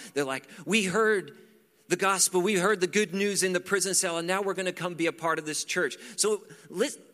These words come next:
just, just imagine the, the, just the melting pot of people in this place,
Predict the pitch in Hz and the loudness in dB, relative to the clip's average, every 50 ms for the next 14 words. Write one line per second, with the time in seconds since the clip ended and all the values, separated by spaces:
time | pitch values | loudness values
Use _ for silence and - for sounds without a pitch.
0 | - _ - - _ _ - 208 277 277 - - - - - 143 - 302 285 - | -20 _ -20 -20 _ _ 0 0 2 2 0 -4 -6 -12 -4 0 2 2 2 2
1 | - 254 202 180 170 180 180 170 208 185 156 143 147 165 156 143 151 151 147 147 | 2 2 0 2 4 6 6 6 6 4 2 0 -2 0 0 0 0 0 -2 -4
2 | - 147 135 120 117 151 147 139 123 120 - - - - _ _ _ _ _ _ | -12 -20 -14 -2 0 0 0 0 -2 -10 -18 -20 -20 -20 _ _ _ _ _ _
3 | _ _ _ _ _ _ _ _ _ _ _ _ _ _ _ _ _ _ _ _ | _ _ _ _ _ _ _ _ _ _ _ _ _ _ _ _ _ _ _ _
4 | _ _ _ _ _ _ _ _ _ _ _ _ _ _ _ _ _ _ _ _ | _ _ _ _ _ _ _ _ _ _ _ _ _ _ _ _ _ _ _ _
5 | _ _ _ - - 226 - - 170 147 143 143 160 180 185 180 175 160 131 - | _ _ _ -2 0 0 2 2 0 0 2 2 2 2 2 0 -4 -6 -4 -4
6 | 143 135 131 123 - - - - - - - 120 104 101 98 95 92 92 - - | -4 -4 -2 -4 -6 -6 -6 -6 -6 -6 -4 -6 -6 -6 -6 -8 -8 -8 -10 -10
7 | - - 87 80 69 - - - | -10 -12 -12 -12 -12 -14 -14 -14